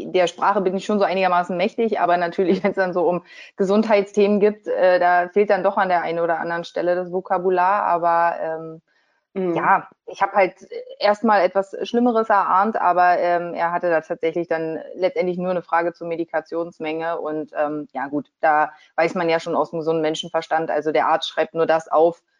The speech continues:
Speaker 1: äh, was er auch, wo er denkt, dass du das benötigst.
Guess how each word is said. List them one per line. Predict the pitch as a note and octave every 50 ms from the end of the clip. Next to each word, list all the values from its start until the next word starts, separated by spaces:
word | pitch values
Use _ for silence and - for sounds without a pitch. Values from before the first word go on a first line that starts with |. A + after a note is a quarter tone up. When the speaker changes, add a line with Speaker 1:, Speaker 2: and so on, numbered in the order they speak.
| _ _ _ _ _
Speaker 1:
äh, | - F#3 F3+ F3 E3+ E3+ E3 D#3 D3+
was | D#3+ F3 E3+ - - _ _
er | E3 F3 F3 E3 D#3+ D#3+ D#3 D3+ D3+ -
auch, | D#3+ E3 D#3 - - - -
wo | F3 E3+ F3+
er | F3
denkt, | E3 E3+ F3+ F3+ - D#3 -
dass | F3 E3+ -
du | F3+
das | E3 E3 E3
benötigst. | _ F3+ E3 F3 G3 G#3 G#3+ G3 - -